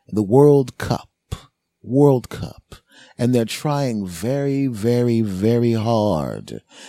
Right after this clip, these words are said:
apparently very hard, to make me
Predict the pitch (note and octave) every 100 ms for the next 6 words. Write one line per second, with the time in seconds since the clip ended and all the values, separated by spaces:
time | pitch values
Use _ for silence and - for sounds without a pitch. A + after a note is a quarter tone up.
0 | - E2 - F#2 F#2+ F#3 G2 F2+ A#2+ G3+
1 | G#3+ G3 F3 D3+ C#3+ C3+ B2 A2+ - -
2 | - - A#2 A2+ G#2+ F#2+ F#2+ C3+ C#3 C#3
3 | C3+ C3+